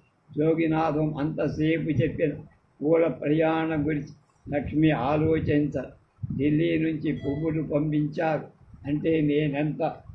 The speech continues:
ప్రేమలో ఉన్నాను" అనే ఆలోచన లక్ష్మికి చాలా సంతోషం. "వెళ్ళేటప్పుడు నాకు చెప్పదా?" ఎందుకో అలిగాడు. "పాపం ఇప్పుడు బోధపడిందన్నారు." "వస్తానండి" అని పూలు తీసుకొని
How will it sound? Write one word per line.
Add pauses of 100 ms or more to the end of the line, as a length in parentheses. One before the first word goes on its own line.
(220)
ప్రేమలో
ఉన్నాను" (340)
అనే
ఆలోచన
లక్ష్మికి (120)
చాలా
సంతోషం. (460)
"వెళ్ళేటప్పుడు
నాకు
చెప్పదా?" (480)
ఎందుకో
అలిగాడు. (460)
"పాపం
ఇప్పుడు
బోధపడిందన్నారు." (520)
"వస్తానండి"
అని (480)
పూలు
తీసుకొని